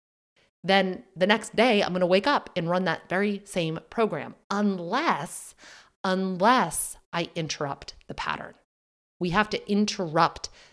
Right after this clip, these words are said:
that program. We have to interrupt those storylines. We have to interrupt those beliefs. It will be Groundhog Day every day until we choose to rewire. Rewire the beliefs and rewire the programs.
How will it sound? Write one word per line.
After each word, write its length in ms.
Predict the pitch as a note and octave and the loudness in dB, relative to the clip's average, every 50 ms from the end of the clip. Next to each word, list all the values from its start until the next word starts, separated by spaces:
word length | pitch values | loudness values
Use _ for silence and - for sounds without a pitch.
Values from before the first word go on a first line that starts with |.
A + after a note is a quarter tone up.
| _ - | _ -4
that 220 | - C#3+ C#3+ - - | -2 -2 -2 -4 -6
program. 460 | - - C#3+ C3+ - B2+ B2 - - | -2 0 0 0 -2 -8 -12 -8 -4
We 100 | D#3+ F3+ | 0 0
have 100 | F#3 F#3 | 0 -2
to 300 | - - - - - G#3 | -2 -10 -10 -10 -4 0
interrupt 800 | G#3+ G#3+ G#3+ G#3+ - F3+ E3+ F#3 F#3 - - - - - - - | 2 2 2 0 -2 0 4 4 4 4 2 -2 -16 -18 -8 -4
those 260 | D#3 D3+ C#3+ D3 - | -2 -2 -2 -4 -2
storylines. 580 | - E3+ F3+ F3 D3+ B2+ C3 - - C#3 - - | 2 4 4 4 2 0 -2 -6 -10 -10 -4 -4
We 60 | D#3+ | -4
have 120 | D#3+ D#3+ | -4 -4
to 100 | - - - _ - | -8 -12 -12 _ -4
interrupt 840 | - G#3+ G#3 A3 A3 G#3 - F3 D#3 E3 F#3+ G3+ E3 - - - - - - - - - - _ _ _ - | 0 2 2 2 2 -2 -4 -4 -2 0 0 0 0 -2 -4 -10 -18 -18 -18 -20 -20 -20 -20 _ _ _ -4
those 320 | D3 F3 F3 F3 E3+ D3 | 0 2 4 4 2 0
beliefs. 520 | C#3 D#3 D3+ D3+ C#3 - - - - - - - | 0 -4 -2 -2 -2 -6 -6 -12 -16 -14 0 2
It 160 | G3+ G3+ G3+ | 2 2 4
will 160 | F#3+ G3+ G3 | 4 2 2
be 140 | F3+ G3 E3+ | 2 0 -4
Groundhog 920 | D3 C3+ D3+ D3+ F3+ F3 F#3 G#3 A3 A3+ G3+ - - G3+ G3+ G3+ G3+ D#3 | -4 -8 -6 0 4 4 4 4 4 0 -2 2 4 6 6 6 4 2
Day 360 | C#3+ D3+ D3 D#3 F3 F#3+ F3 - - - - _ _ _ _ _ _ _ _ - | 0 0 2 2 2 0 -2 -6 -16 -20 -20 _ _ _ _ _ _ _ _ 2
every 600 | G3 G#3+ A#3+ G#3 F3+ F3 F3+ G3 G#3 A3 A3 G#3+ | 6 6 6 6 6 0 -4 -2 0 2 2 4
day 500 | F#3 D3 C3+ D3 E3 G3+ A3+ B3 B3 - - - _ _ _ - | 4 4 4 4 4 4 2 2 -2 -6 -12 -20 _ _ _ 0
until 640 | F#3+ F3+ D#3+ - - - - F#3+ F#3 F#3 F#3 F#3+ F3 | 0 0 0 -2 -6 0 4 6 8 8 6 4 0
we 180 | E3 F#3 F3 | -2 -4 -6
choose 600 | D3+ - - - - F#3+ F3 E3 E3 D#3+ D#3 - - | -4 -4 -2 -2 0 0 0 0 0 -2 -2 -4 -8
to 240 | - - - F3 D#3 | -10 -8 -6 -6 -4
rewire. 720 | C#3+ D3 D3 D3+ C#3+ C#3 C#3 - C#3 - - - - - _ _ _ _ _ - - | -4 -2 -2 -2 0 0 -2 -2 -2 -6 -8 -10 -16 -20 _ _ _ _ _ -6 -4
Rewire 480 | E3 D#3 D#3 D#3+ D#3 D3+ D3+ D3+ D3+ | -4 2 2 4 4 4 4 2 2
the 80 | C#3+ C#3+ | 0 -4
beliefs 600 | B2+ - D#3 D#3 F#3+ G#3+ G#3+ A3 G#3+ G#3+ - - | -2 -2 -2 0 2 2 2 2 0 -4 -10 -12
and 160 | - - D3+ D3 | -12 -10 -8 -6
rewire 640 | D3 C#3+ C3+ C3+ C#3 C#3 C#3 C#3 C#3 C#3 C#3+ - _ - | -6 -4 -2 -2 -2 0 0 0 0 -2 -4 -8 _ -12
the 80 | D3 | -12
programs. 720 | - - D#3 C#3 C#3 - C3 - - - - - - - | -8 -2 0 0 0 0 -4 -12 -12 -14 -12 -12 -14 -14